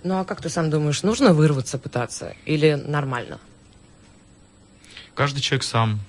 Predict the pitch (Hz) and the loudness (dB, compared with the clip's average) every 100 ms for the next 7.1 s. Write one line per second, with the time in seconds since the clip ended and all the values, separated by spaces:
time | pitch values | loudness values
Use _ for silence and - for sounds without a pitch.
0 | - - 107 98 98 - - 98 95 - | -16 -6 -4 -2 -4 -4 -2 -2 0 0
1 | 110 117 - - 95 90 87 95 101 92 | -2 -2 -6 -6 -6 -6 -4 -2 -2 -4
2 | 87 - - 87 87 87 87 - 87 - | -6 -6 -6 -4 -4 -4 -6 -8 -10 -6
3 | 180 190 131 - 170 123 - - 135 160 | -4 0 0 0 0 -2 -4 -4 -2 -2
4 | 165 - 117 113 - 98 107 101 95 95 | -2 -2 0 -2 0 2 2 0 -2 0
5 | 95 95 - - - 95 92 90 - 104 | 0 0 -4 -12 -6 -4 -2 -2 0 2
6 | 151 160 107 120 117 98 110 113 101 95 | 2 2 -2 0 0 0 0 0 -2 -4
7 | - | -8